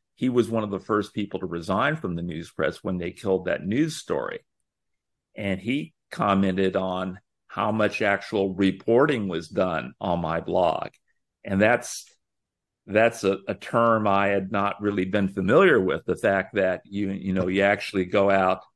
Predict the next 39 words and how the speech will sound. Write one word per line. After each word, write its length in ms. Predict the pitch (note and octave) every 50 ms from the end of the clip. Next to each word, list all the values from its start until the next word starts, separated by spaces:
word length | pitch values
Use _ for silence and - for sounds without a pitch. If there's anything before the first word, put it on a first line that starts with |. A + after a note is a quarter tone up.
| _ _ -
that's, 240 | G2 G#2+ G2 - -
that, 300 | - G2+ G2 F#2+ - F#2+
that 180 | G#2 G#2 G2+ G#2
describes 640 | G2+ F#2 - - - F#2 F2+ F#2 F#2 F2+ - -
what 340 | - F2+ F2 F2+ F2 - - - _ _ _ -
journalists 640 | - - G2+ G2+ G2+ G2 F#2 F2+ F#2+ F#2 - -
do 300 | - - F#2+ F#2+ F#2+ F#2+
and 160 | F#2+ F#2 F2 F2
reporters 600 | D#2+ - - - G#2 A2+ A2 G#2+ G2+ F2+ G2 F#2+
do, 460 | F#2+ F2+ E2+ F2+ F2+ E2+ F#2 F#2+ - _ _ _ _ _ _ _ _ _ _ _ _ _ _ _ _ _ -
and 160 | G#2 G2 F#2+
that 200 | F#2+ F#2+ F2+ -
they 120 | - F#2 F2
just 340 | F2+ G2 G2+ G2 F#2+ - -
don't 220 | G#2 G2 F#2+ F#2+
take 260 | - A2 F#2+ F#2+ -
information 920 | G#2 G2 G2 G2 - F2+ F#2 F#2 F#2+ G2 G2+ F#2+ - - F2+ F2+ F2 F2 F2 - _
face 260 | - G2 F2+ F2 F2 -
value. 500 | - F2+ F#2+ A2 A2 G#2+ F#2+ F#2 F#2 F#2
They 160 | F2+ F#2 F#2
actually 380 | F2+ F2+ F2+ - - F2 F2+
go 180 | F2 F2+ F#2 F2+
out 300 | F2 F2+ F2+ F2+ G2+ -
and 240 | E2+ E2+ E2+ E2+ F#2+ - _ _ _ _ _ _ _ _ _ _
verify 680 | - F2 F#2+ F#2+ F#2+ F#2 F2+ - - F#2+ F2+ F2 F#2 F#2+
it 100 | F#2+ F#2
and 140 | F2+ E2+ E2+
check 280 | - - F#2 F2+ E2+ -
with 180 | - D#2+ -
other 220 | F#2+ G2 A2 A#2 F2+
sources. 600 | D#2 - E2 D2+ D2+ D2+ - - - - - -
And 140 | F2+ F#2+ G2+
that's 220 | G2+ G2+ - -
really 240 | G2+ G2+ G2 F#2 F2+
what 200 | F2 F#2 F2 F2
I 140 | D#2+ E2+ F2
attempted 520 | E2+ - - - F2+ F2+ - - E2 -
to 80 | - -
do 380 | - - F2+ F2+ F#2 F2 -